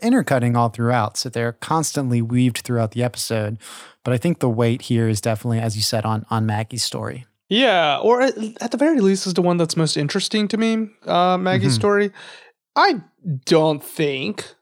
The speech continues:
Speaker 2: that I'm gonna be writing screenplays anytime
Speaker 1: <laughs>
Speaker 2: soon. So I don't think, like, the president should be listening to this. I'm not gonna, like, deny my membership role <laughs> if she, if I apply
Speaker 1: You're about
Speaker 2: right
Speaker 1: to
Speaker 2: here.
Speaker 1: diss the president of the W G A?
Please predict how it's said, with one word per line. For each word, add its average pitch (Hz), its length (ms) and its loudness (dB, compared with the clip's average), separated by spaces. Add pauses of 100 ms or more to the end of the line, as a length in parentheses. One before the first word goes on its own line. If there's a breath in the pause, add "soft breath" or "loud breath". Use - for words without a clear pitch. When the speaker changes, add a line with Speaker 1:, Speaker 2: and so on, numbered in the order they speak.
(440)
Speaker 2:
that 143 640 0 (600)
I'm 156 100 2
gonna 147 140 4
be 139 60 4
writing 147 280 2
screenplays 147 840 -2
anytime 147 400 0
Speaker 1:
<laughs> - 120 0
Speaker 2:
soon. 233 320 4 (560 loud breath)
So 277 140 2
I 403 100 8
don't 185 160 4
think, 175 200 4
like, 165 120 6
the 160 60 2
president 160 460 4
should 165 160 2
be 147 80 4
listening 160 460 4
to 165 60 6
this. 180 380 4 (180 loud breath)
I'm 269 120 4
not 170 80 6
gonna, 185 120 6
like, 165 140 6
deny 160 380 4
my 170 140 4
membership 175 460 2
role 175 320 8
<laughs> - 40 -4
if 226 160 0
she, - 120 2
if 208 240 2
I 196 160 6
apply 185 520 4 (120)
Speaker 1:
You're 381 200 4
about 180 160 6
Speaker 2:
right 220 200 6
Speaker 1:
to 208 80 2
Speaker 2:
here. 208 100 8
Speaker 1:
diss 196 200 2
the 139 220 4
president 139 500 2
of 127 300 0
the 120 180 2
W 127 360 0
G 120 220 0
A? 127 240 0